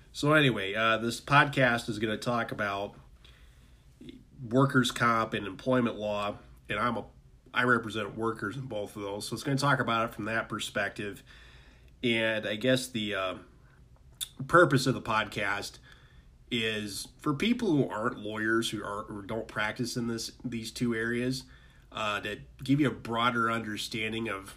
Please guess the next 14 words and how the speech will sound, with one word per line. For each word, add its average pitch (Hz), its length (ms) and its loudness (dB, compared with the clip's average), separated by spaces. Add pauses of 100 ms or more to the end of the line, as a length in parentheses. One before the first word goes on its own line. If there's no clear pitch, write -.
(160)
how 113 300 -4
these 107 220 -8
laws 104 600 -4 (460)
maybe 107 240 -8
impact 110 520 -4
you 101 160 -8
at - 80 -14
work 147 500 2 (500)
and 98 340 -10 (240)
impact 107 500 -4
society 104 540 -4
as 98 100 -10
a 104 120 -6
whole. 165 500 0